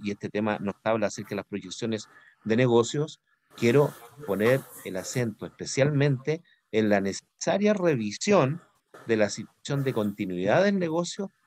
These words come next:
de la entidad que uno una, un, una alerta, una alarma, una red flag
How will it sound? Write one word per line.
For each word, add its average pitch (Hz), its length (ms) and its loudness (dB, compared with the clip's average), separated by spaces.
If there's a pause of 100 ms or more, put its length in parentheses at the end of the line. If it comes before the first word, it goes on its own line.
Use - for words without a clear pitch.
(120)
de 113 120 -2
la 110 80 2
entidad 107 320 0
que 113 80 -10
uno 107 80 -8 (1700)
una, 110 80 -2 (160)
un, 101 220 -10
una 95 180 -8
alerta, 101 480 -2
una 95 160 -8
alarma, 101 340 -4
una 95 160 -6
red 104 180 -8
flag 123 380 -2